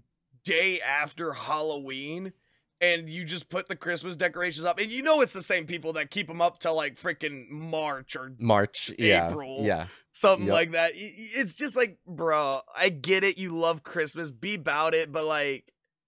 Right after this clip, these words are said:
Speaker 1: y-, y-, come on, <laughs> man. Like,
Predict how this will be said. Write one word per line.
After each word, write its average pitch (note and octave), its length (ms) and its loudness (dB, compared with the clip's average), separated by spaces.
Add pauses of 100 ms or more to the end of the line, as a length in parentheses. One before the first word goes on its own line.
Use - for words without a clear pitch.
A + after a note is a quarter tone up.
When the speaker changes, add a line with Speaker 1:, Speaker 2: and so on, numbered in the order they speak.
(1600)
Speaker 1:
y-, F#3+ 120 -16 (200)
y-, F3+ 80 -12
come F#3+ 260 2
on, G2+ 240 -6
<laughs> G3 520 0
man. A#3 200 4
Like, G3 480 0